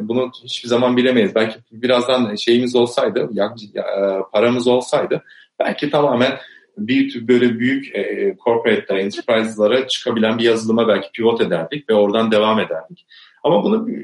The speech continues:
tamamen bilemiyorum. Yani bu tamamen şey, e, imkansız yani bunu bilmek. O yüzden, e, o sıradaki, o günün ru-, zamanın ruhuyla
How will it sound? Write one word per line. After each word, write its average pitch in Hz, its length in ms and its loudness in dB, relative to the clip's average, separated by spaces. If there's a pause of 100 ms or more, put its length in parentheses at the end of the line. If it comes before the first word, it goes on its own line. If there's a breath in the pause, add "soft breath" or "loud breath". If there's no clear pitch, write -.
(160)
tamamen 190 420 -2
bilemiyorum. 180 440 0 (180)
Yani 151 280 -2
bu 147 80 -4
tamamen 160 380 0
şey, - 400 -2
e, 107 500 0
imkansız 139 540 -2
yani 87 220 0
bunu 87 180 -10
bilmek. - 260 -18 (500 soft breath)
O - 120 2
yüzden, 165 400 0
e, 143 260 0
o 160 180 4
sıradaki, 135 540 2
o 156 280 2
günün 135 320 -2
ru-, 101 440 0
zamanın 127 420 -2
ruhuyla 123 600 -2